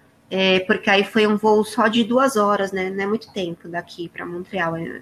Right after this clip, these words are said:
acho que é no máximo duas horas. Então, veio tudo limpinho, então eu sei que alguém, é, de fato abriu a caixa, né, e limpou e tudo mais. E é isso.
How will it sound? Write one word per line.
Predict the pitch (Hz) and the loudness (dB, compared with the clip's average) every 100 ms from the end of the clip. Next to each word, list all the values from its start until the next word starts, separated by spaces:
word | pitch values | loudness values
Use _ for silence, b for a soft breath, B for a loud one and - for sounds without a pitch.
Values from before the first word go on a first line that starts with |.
| - | -12
acho | 196 - | -12 -10
que | |
é | 180 | -4
no | |
máximo | 185 180 - 196 | 0 0 -2 -4
duas | 208 220 | -2 0
horas. | 185 - 170 - _ b b b b b b - | -2 -4 -10 -20 _ b b b b b b -6
Então, | 208 226 220 | 0 2 4
veio | 240 247 240 | 4 2 0
tudo | 254 | 0
limpinho, | 262 285 277 - 240 262 | 2 2 0 -2 -2 0
então | 226 208 226 | -2 -2 0
eu | 233 | 0
sei | - 262 | 0 -4
que | 277 - | -4 -6
alguém, | 226 202 208 196 185 180 _ _ _ _ _ | -4 -2 0 0 -2 -6 _ _ _ _ _
é, | 180 180 180 | 0 2 4
de | 175 226 | 2 -2
fato | - 202 202 | -2 -4 -2
abriu | 208 185 185 190 233 | -4 -4 -6 0 2
a | |
caixa, | 202 - 180 175 226 - 196 | 2 -2 -4 -2 -2 -4 -10
né, | 185 180 202 | -10 -8 -4
e | 185 | -4
limpou | 185 208 - 185 196 | -4 -8 -6 -4 -4
e | |
tudo | 196 185 185 | -6 -8 -8
mais. | 180 170 - - - b b b _ _ _ _ _ _ _ _ _ _ _ _ _ _ _ _ _ _ _ _ _ _ _ _ _ _ _ _ _ _ _ _ _ _ _ - _ _ - _ _ _ _ _ _ - | -6 -8 -10 -16 -20 b b b _ _ _ _ _ _ _ _ _ _ _ _ _ _ _ _ _ _ _ _ _ _ _ _ _ _ _ _ _ _ _ _ _ _ _ -20 _ _ -20 _ _ _ _ _ _ -4
E | |
é | 277 | 0
isso. | 339 - - | 0 -4 -14